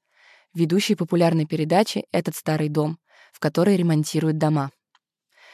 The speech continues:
"А те картонные машинки из щенячьего патруля, в которых твои дети катались на Хэллоуин по Трайбеке?" "Мэг", подняла она на меня глаза. "Это было частью рекламного договора с Майклс. В посте был хэштег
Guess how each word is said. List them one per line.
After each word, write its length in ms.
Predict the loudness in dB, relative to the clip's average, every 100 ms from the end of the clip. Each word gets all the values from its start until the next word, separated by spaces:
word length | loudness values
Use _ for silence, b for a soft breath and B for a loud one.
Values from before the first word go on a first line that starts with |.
| b b b _ _
"А 100 | -4
те 180 | 0 2
картонные 480 | 2 2 2 4 2
машинки 460 | 0 0 -2 0
из 80 | -2
щенячьего 520 | -2 0 0 -2 -2
патруля, 440 | 0 -2 -2 -2 -2
в 40 |
которых 340 | -2 -2 -2 -4
твои 220 | -4 -2
дети 280 | 0 0 -2
катались 460 | -4 -2 -2 -2
на 80 | -4
Хэллоуин 440 | -4 -2 0 0
по 120 | 0 -2
Трайбеке?" 600 | 0 0 0 -2 -2 -4 _ _ _ _ _ _ _ _ _ -2
"Мэг", 480 | 2 4 4 -2 _ _ _ _ _ _
подняла 440 | -2 0 2 2
она 140 | 2 2
на 80 | 0
меня 240 | 0 0
глаза. 420 | 0 0 -2 -6 -12 _ b b b b b
"Это 220 | -4 0 2
было 340 | 4 4 2
частью 400 | 0 -2 -2 -4
рекламного 480 | -2 0 2 0 -2
договора 460 | -2 0 2 0
с 120 | 0 0
Майклс. 600 | 0 0 -4 -12 -14 -20 _ _ _ _ _
В 120 | _
посте 340 | 2 2 2 0
был 140 | 0
хэштег 580 | 0 -2 -2 -4 -4